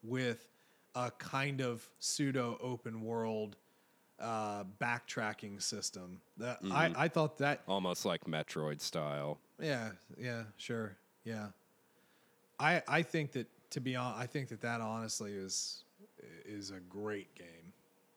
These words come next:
Speaker 2: Mm-hmm.
Speaker 1: That's one of the better ones that I've seen in, in some time.
Speaker 2: My only thing is, I still feel like, yes, I could read a synopsis or watch a recap video or something, but I still feel like I need to play seven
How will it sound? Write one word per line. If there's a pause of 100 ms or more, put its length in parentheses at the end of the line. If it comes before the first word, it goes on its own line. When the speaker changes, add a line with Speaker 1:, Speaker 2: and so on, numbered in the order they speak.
(140)
Speaker 2:
Mm-hmm. (120)
Speaker 1:
That's
one
of
the
better
ones
that
I've
seen
in, (120)
in
some
time. (600)
Speaker 2:
My
only
thing
is,
I
still
feel
like, (680)
yes,
I
could (720)
read
a
synopsis
or
watch
a (220)
recap
video
or
something,
but
I
still
feel
like
I
need
to
play (1080)
seven